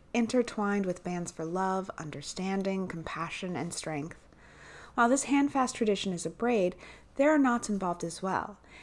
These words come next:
And there are differences between knot and braid work, just thinking that one is tied very tightly and the other is woven together,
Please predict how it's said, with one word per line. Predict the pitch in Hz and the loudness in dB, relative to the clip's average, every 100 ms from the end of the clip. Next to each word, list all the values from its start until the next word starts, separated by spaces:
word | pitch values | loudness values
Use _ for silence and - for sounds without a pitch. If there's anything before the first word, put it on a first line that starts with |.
| - | 0
And | 285 | 4
there | 330 339 | 4 4
are | 320 370 | 0 0
differences | 370 339 320 254 247 233 | 2 0 2 0 2 0
between | 214 - 202 185 | -4 -2 -2 0
knot | 196 185 - 202 | 0 0 -4 -6
and | 180 - | -4 2
braid | 202 202 - | 2 2 -2
work, | 151 147 - | -6 -6 -6
just | - 208 | 0 0
thinking | - 208 208 | 2 0 2
that | 196 - | 0 0
one | 196 196 | 0 0
is | 185 | -2
tied | - 196 185 180 | -2 0 0 0
very | 185 180 | 0 0
tightly | - 208 180 165 170 - - - - | 0 -4 -2 -4 -8 -12 -20 -14 -2
and | 240 | 4
the | 247 | 6
other | 247 262 247 | 6 8 6
is | 226 | 4
woven | 180 185 185 175 | 2 2 2 -2
together, | 175 165 160 156 151 | -4 -4 -4 -4 -6